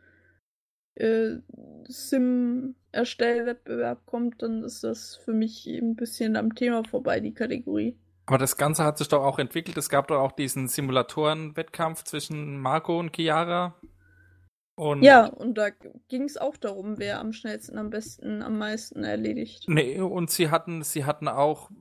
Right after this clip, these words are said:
Speaker 2: eine Kategorie, wo sie irgendwie ein Haus einrichten müssen.
Speaker 1: Stimmt,
Speaker 2: Da
Speaker 1: das hatten sie auch.
Speaker 2: und
Speaker 1: ja.
Speaker 2: da wurde, da wurde auch bewertet, wessen Haus schöner ist.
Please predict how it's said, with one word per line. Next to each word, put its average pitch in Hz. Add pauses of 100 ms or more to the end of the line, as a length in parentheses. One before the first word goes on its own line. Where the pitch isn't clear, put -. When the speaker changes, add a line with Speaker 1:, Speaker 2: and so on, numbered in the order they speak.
Speaker 2:
eine 151
Kategorie, 165
wo 156
sie 160
irgendwie 143
ein 131
Haus 202
einrichten 131
müssen. 135 (420)
Speaker 1:
Stimmt, 277
Speaker 2:
Da 262
Speaker 1:
das 220
hatten 247
sie 233
auch. 220 (120)
Speaker 2:
und 185
Speaker 1:
ja. 151
Speaker 2:
da 139
wurde, 247
da 147
wurde 147
auch 156
bewertet, 131 (220)
wessen 131
Haus 127
schöner 123
ist. -